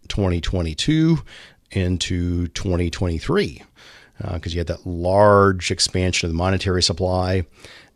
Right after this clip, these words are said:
dollars flooding in everywhere, and it,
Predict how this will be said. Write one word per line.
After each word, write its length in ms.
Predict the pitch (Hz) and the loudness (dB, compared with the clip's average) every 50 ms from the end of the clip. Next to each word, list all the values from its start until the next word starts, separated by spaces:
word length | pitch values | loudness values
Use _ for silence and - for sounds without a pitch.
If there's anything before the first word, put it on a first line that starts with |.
| _ 117 | _ -6
dollars 380 | 113 98 90 95 98 95 85 - | -2 2 4 6 6 4 4 2
flooding 600 | - - - - 107 104 107 107 104 107 104 101 | -2 -6 -6 -2 2 6 6 6 6 6 4 4
in 360 | 98 98 98 98 98 101 98 | 2 2 2 2 2 2 2
everywhere, 640 | 95 95 92 98 95 92 92 92 90 92 98 123 139 | 2 2 2 2 2 2 2 0 0 0 0 0 -2
and 460 | 143 - - - - 101 92 90 90 | -2 -6 -10 -8 -6 -2 -2 0 0
it, 360 | 87 87 85 - - - - | 0 -2 -2 -4 -6 -6 -8